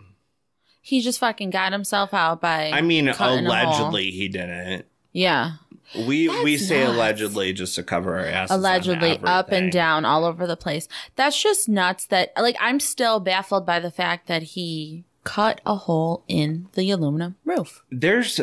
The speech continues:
Speaker 2: there was something really messed up that happened in Chautauqua County that the police tried to blame on Bucky Phillips too, which is,
Speaker 1: Really?
Speaker 2: yeah. Um, it's the shooting of Brad Horton,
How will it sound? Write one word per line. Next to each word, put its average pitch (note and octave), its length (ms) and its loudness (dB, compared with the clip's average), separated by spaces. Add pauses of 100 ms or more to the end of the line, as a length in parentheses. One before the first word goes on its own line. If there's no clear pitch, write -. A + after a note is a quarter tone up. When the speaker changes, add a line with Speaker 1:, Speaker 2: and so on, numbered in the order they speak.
(100)
Speaker 2:
there D#3 340 0
was A#3+ 280 0
something G2+ 680 0
really A2 680 0
messed G2+ 440 0
up F#2+ 200 0
that E2 120 -2
happened F#2 340 -2
in G#2 100 -2
Chautauqua C3 460 -4
County C#3+ 320 0
that G#2+ 200 -10
the - 60 -16
police G2 320 -4
tried G2+ 240 -2
to F2 80 -12
blame G2 720 -8 (320)
on G2 720 0
Bucky G2 380 -4
Phillips - 540 -2
too, G2 400 -4 (280)
which G3 220 0
is, A#3+ 140 0
Speaker 1:
Really? A#3 200 -8
Speaker 2:
yeah. G2+ 380 -2 (340)
Um, A#2 320 2
it's A#2 220 -2
the B2+ 60 -6
shooting C#3+ 400 2
of G#2+ 100 0
Brad G2+ 240 2
Horton, A#2 720 0